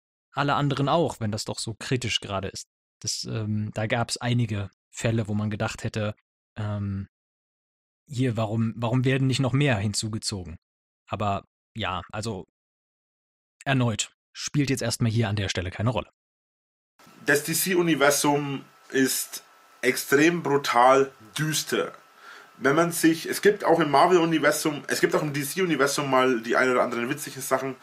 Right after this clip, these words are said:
Speaker 2: Die X-Men gehören übrigens auch zu den Marvel-Universumshelden.
Speaker 1: In den Comics ja, in den Filmen, also wenn man wieder das Marvel Cinematic Universe meint,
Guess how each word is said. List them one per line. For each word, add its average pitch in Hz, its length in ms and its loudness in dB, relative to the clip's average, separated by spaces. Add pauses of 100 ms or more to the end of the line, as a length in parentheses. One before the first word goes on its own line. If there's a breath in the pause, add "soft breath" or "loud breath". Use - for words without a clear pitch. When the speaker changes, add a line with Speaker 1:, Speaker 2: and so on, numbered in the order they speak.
(360 loud breath)
Speaker 2:
Die 135 120 0
X-Men 156 380 0
gehören 117 300 2
übrigens 113 340 -4
auch - 180 0
zu 147 220 -6
den 123 200 2
Marvel-Universumshelden. 131 1120 0 (460 loud breath)
Speaker 1:
In 127 140 2
den 117 140 0
Comics 131 500 0
ja, 139 400 0 (200)
in 165 160 0
den 165 200 0
Filmen, 254 680 0
also 135 420 -2
wenn 120 140 0
man 123 180 2
wieder 120 200 0
das 110 320 -2
Marvel 120 400 0
Cinematic 165 560 0
Universe 151 420 0
meint, 139 240 0